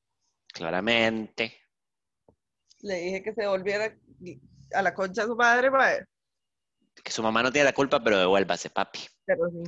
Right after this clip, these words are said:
Speaker 2: en parte sí tiene la culpa porque viera el cerote que crió. Entonces.
Speaker 1: Se sabe.
Speaker 2: Este, la vara es que ahí lo mandé para la Gaber, ¿verdad? Y toda la cuestión. Entonces el plan cambió y como yo había estado hablando con dos maes, el, eh,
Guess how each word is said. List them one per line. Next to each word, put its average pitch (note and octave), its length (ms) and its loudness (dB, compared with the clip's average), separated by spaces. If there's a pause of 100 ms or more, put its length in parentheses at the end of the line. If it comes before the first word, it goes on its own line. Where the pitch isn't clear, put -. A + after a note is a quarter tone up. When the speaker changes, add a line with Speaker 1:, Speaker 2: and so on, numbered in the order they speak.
(120)
Speaker 2:
en F#3 100 -6
parte F#3+ 280 -2
sí G#3 80 -12
tiene A3 160 0
la F#3 100 0
culpa G#3 240 -4
porque F#3+ 240 -4
viera E3+ 220 2
el G3+ 120 -2
cerote F3 340 -2
que E3+ 100 -6
crió. D#3 260 -8 (140)
Entonces. - 640 -6 (140)
Speaker 1:
Se F#2 120 -10
sabe. D#2+ 440 -2 (1000)
Speaker 2:
Este, F3+ 1160 4
la F3+ 120 4
vara E3+ 200 4
es A#3+ 80 -2
que C4+ 100 2
ahí G#3+ 160 6
lo F#3+ 80 4
mandé E3 200 2
para B3+ 180 2
la A3+ 100 4
Gaber, C4+ 380 4
¿verdad? F#3+ 300 2
Y F#3+ 120 -4
toda F#3+ 220 -2
la A#3 80 0
cuestión. B3 360 -2
Entonces G3+ 280 -2
el F3+ 60 -10
plan F3+ 160 -2
cambió A#3+ 480 0
y G#3+ 160 -4
como D#3+ 200 -10
yo D#3 100 -6
había F3+ 160 -4
estado A3 240 0
hablando A3+ 300 -2
con A3 140 -8
dos A3 120 -6
maes, A#3 300 -2 (840)
el, - 200 -18 (140)
eh, G2 200 -14